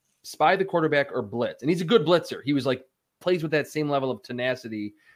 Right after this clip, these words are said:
when blitzing. But there were a few instances where he did drop in coverage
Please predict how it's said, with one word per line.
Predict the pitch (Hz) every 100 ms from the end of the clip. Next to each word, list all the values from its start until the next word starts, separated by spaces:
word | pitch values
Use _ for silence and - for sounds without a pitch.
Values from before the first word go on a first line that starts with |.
| _
when | - 127 117
blitzing. | 170 - 117 98 90 _ _ _ _ _ 123 143
But | 185 175
there | 165 156
were | 185 220
a | 180
few | - 165 190 233 -
instances | 175 190 165 135 123 113
where | 123 127
he | 147
did | 120 104 180 202 180 -
drop | 131 123 117
in | 113 107
coverage | 104 95 95 92 110 -